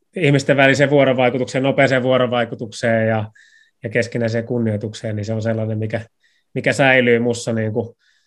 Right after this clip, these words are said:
samalla lailla myös kenttien ulkopuolella. Ja, ja tota,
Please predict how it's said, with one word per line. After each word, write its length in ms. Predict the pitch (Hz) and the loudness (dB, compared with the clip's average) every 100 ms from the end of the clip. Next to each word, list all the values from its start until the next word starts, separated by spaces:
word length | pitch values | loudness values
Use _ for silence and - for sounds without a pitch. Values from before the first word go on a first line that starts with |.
| _ | _
samalla 400 | - 120 120 117 | -10 -6 -4 -2
lailla 160 | 113 113 | -2 -4
myös 220 | 113 110 | -6 -8
kenttien 400 | - 110 107 117 | -8 -8 -8 -6
ulkopuolella. 840 | 113 110 110 - 131 143 147 143 | -6 -6 -10 -14 -16 -14 -14 -14
Ja, 100 | 139 - _ _ _ _ _ _ _ | -14 -18 _ _ _ _ _ _ _
ja 160 | - _ | -20 _
tota, 380 | 117 107 107 | -14 -14 -14